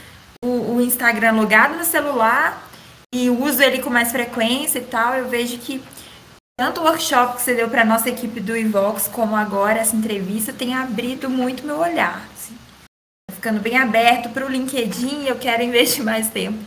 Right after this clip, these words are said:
Então façam isso também, estudantes que nos escutam. Porque é uma super dica, assim, pra se posicionar. Afinal, a gente tá estudando pra isso, pra, pra se colocar no mercado e fazer a diferença nas organizações.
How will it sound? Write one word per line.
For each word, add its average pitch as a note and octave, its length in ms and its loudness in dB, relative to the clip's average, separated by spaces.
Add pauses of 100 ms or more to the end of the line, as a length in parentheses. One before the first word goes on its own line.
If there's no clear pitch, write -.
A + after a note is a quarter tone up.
(300)
Então B3+ 160 -2
façam D#4 400 4
isso D4+ 180 -6
também, C4 340 0
estudantes B3+ 540 -4
que - 80 -10
nos C#4 160 -8
escutam. C4 540 -8 (1040)
Porque A#3 400 -4
é A#3 160 6
uma B3 180 2
super C4+ 560 0
dica, A3 400 -4
assim, G3 240 -4
pra G#3 140 -6
se G#3 140 -2
posicionar. A3+ 640 0
Afinal, A3 360 0 (320)
a - 80 -2
gente B3+ 240 0
tá B3 120 2
estudando A#3+ 580 2
pra D4+ 240 2
isso, D#4+ 380 -2
pra, A3 440 0 (440)
pra A#3+ 160 6
se A#3+ 140 -2
colocar C#4 420 4
no C4+ 80 0
mercado C4+ 480 2
e - 20 -4
fazer D4 280 2
a C#4+ 40 4
diferença C#4 720 2
nas A3 180 0
organizações. G#3+ 880 -2